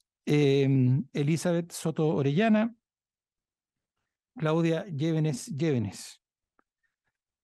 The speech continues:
Se indica también que resultaron lesionados Franco Zavala, eh, Fernández, Michael de la Jara Cabezas, Kimberly Escobar Gacitúa, Martina González Llévenes,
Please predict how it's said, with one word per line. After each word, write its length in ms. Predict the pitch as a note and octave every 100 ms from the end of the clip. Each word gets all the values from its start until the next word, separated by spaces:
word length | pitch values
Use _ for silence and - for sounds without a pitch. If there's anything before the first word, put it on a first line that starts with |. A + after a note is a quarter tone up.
| _ -
Se 140 | -
indica 320 | E3 E3 F#3+ G3+
también 300 | F#3+ F#3+ G3
que 100 | G3+
resultaron 480 | F#3 F3 F#3+ F#3
lesionados 540 | F3+ - F3+ F#3 F#3+ F3
Franco 320 | F3+ E3+ F3
Zavala, 580 | - D#3 D#3 D#3 E3 -
eh, 380 | E3 C#3+ C3+ C3
Fernández, 600 | - C#3+ F3 G#3+ G3+ G#3
Michael 460 | F3 E3 D#3+ - D3
de 80 | C#3
la 80 |
Jara 240 | C3 D3+ C3+
Cabezas, 760 | C#3+ F#3+ - G3 - - - -
Kimberly 400 | E3 D#3+ D#3 D3
Escobar 340 | B2+ D3 C#3+
Gacitúa, 600 | C#3 C3 D#3 G3+ F#3+ G3
Martina 460 | F3+ D3 B2 D#3 D3+
González 440 | C3+ B2+ D3 C3
Llévenes, 480 | D3+ F#3+ F3+ F3+ -